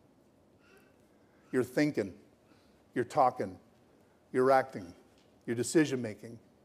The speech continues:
that needs help. You need to allow God's glory to penetrate that by looking at Christ and allowing him to change you, to be more like him. Amen? Then your body. All three parts of you be totally glorified.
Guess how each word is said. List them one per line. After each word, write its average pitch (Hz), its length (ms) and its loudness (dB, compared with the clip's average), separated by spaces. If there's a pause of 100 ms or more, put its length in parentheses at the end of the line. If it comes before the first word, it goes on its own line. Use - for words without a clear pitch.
(880)
that 143 140 2
needs 139 260 -2
help. 104 280 -4
You 135 60 -2
need 143 160 0
to 131 60 0
allow 139 360 6
God's 131 320 4
glory 131 420 6 (340)
to 147 100 -6
penetrate 135 680 2
that 113 200 -4
by 113 220 -4 (140)
looking 165 320 2
at 135 160 0
Christ 151 380 0
and 135 100 -2
allowing 143 300 2
him 143 520 0 (400)
to 135 80 -8
change 156 500 -4
you, 107 260 -6 (320)
to - 80 -14
be 135 120 -2
more 131 200 2
like 123 220 -2
him. 107 300 -8
Amen? 117 420 -6 (1200)
Then 123 160 -4
your 120 100 0
body. 113 460 -2 (1000)
All 156 280 6
three 170 260 0
parts 139 360 0
of 127 60 -8
you 110 100 -6
be 107 220 -14
totally 202 520 -2
glorified. 117 680 -4